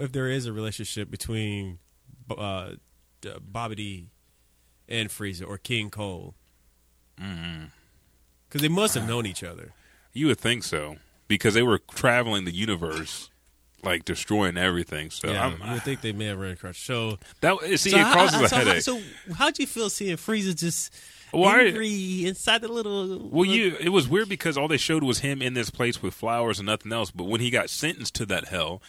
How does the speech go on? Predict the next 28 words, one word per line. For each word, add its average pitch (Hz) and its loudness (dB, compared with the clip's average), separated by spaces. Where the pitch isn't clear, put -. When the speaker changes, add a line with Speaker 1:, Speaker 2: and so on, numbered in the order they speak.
Speaker 2:
there 98 0
was 90 -2
bunny 127 0
rabbit, 127 4
there's 131 4
all 110 10
kind 117 0
of 87 0
shit 110 2
singing, 120 0
and 101 -2
I - 4
Speaker 1:
Yeah. 113 6
Speaker 2:
was 113 2
like, - 0
"Okay, 113 6
that 165 4
would 123 -10
be 104 2
horrible 120 2
because 98 -4
you 151 2
have 151 0
to 107 -6
spend 110 -2
the 92 -2
rest 110 2
of 92 2